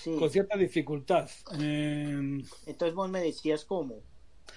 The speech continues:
Speaker 2: en este caso, como es algo así, pues vale, pues un ocho.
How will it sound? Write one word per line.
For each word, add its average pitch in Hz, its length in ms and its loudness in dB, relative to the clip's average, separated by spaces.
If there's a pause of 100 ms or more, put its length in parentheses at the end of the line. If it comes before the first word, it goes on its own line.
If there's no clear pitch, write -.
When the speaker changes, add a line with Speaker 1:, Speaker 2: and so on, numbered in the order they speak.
(340)
Speaker 2:
en 165 80 6
este 175 180 6
caso, 180 220 4
como 175 360 4
es 185 200 4
algo 190 180 6
así, 208 200 2
pues 180 180 0
vale, 165 420 -2
pues 147 200 -10
un 170 120 0
ocho. 147 420 0